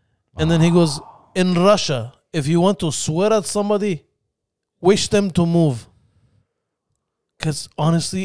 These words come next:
it's the biggest thing on the face of the earth. It's not only it's stressful,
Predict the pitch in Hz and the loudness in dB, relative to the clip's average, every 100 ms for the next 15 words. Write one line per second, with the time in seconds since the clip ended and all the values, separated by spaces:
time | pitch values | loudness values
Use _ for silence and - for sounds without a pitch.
0 | - 160 - 139 135 143 151 135 - - | -10 -12 -10 -8 -6 -6 -6 -6 -10 -16
1 | _ _ - 143 139 127 - 131 - 131 | _ _ -10 -6 -6 -6 -8 -10 -10 -8
2 | 131 113 - 127 120 - 147 160 190 175 | -8 -10 -12 -14 -14 -12 -6 -4 -2 -4
3 | 139 - 139 127 120 117 | -6 -8 -10 -10 -14 -16